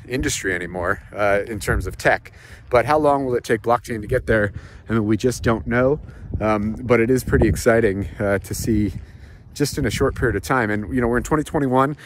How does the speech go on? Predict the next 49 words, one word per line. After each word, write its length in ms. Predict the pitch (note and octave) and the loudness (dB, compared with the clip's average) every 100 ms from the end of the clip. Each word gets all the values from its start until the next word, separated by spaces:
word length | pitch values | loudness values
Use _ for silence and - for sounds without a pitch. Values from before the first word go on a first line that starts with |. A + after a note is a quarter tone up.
| - | -10
It 120 | A2 A#2+ | -8 -2
looks 280 | C3+ - | -2 2
like 220 | C#3 C3 C3 | 2 2 2
we're, 360 | B2+ A#2 A2+ - - - - | 2 2 0 -8 -20 -20 -4
uh, 120 | A2 | 0
you 120 | A2+ A2+ | 2 2
know, 140 | G#2+ | 0
in 140 | A#2 | 0
the 80 | B2 | 2
midst 280 | A#2+ A#2+ - | 2 2 0
of 120 | A2 | 2
a, 220 | G#2+ G#2 | 4 2
of 140 | A#2 G#2 | 0 -2
another 220 | A#2 A2+ | 0 0
bull 280 | G2 B2+ B2 | 4 4 4
run. 300 | A2+ C3 E3 - - - | 2 0 -4 -14 -16 -12
The 80 | - | -2
last 260 | G#2 A#2 - | 0 2 0
one 140 | A#2 | -6
was 120 | A2 | -6
in 100 | G#2+ | -6
two 140 | F#2+ A2+ | -6 0
thousand 340 | A#2+ A2 G#2 | 2 2 0
seventeen. 640 | - A#2 G#2+ G2+ A#2 A#2 C3+ - - | -2 -2 -2 -2 0 0 -4 -12 -8
Um, 480 | G#2+ G2+ G2+ G2 G2+ - - | 0 2 2 0 -10 -16 -12
and 100 | G2+ | -6
we 80 | G2+ | -4
went 220 | G#2 G#2+ | 0 2
up 200 | B2 - | 2 0
and 420 | G#2+ G2 G2 G#2+ - - - - | -6 -6 -6 -10 -16 -20 -16 -10
we 100 | F#2+ | -4
crashed 380 | A#2+ A#2+ C3+ | 2 2 0
and 100 | G#2 | -6
we 80 | G2 | -6
kinda, 320 | F#2 G#2+ G2 - - | -2 0 0 -2 -8
you 60 | A#2 | -6
know, 80 | G#2 | -2
hung 140 | A#2+ | 0
around 240 | A2+ A2+ | 2 2
the 80 | A2 | 2
bear 180 | A2+ A#2 | 2 4
market 260 | A2+ A#2+ A#2 | 4 0 -2
for 120 | A#2+ | -4
a 60 | G#2+ | -2
few 140 | A#2+ | 0
years. 240 | A#2+ C#3 - - - - - - | 0 0 -4 -20 -20 -20 -16 -2
So, 380 | - C#3 B2+ - - - - - | 4 6 4 0 -18 -20 -18 0
you 100 | D3 | 2
know, 180 | B2 | 4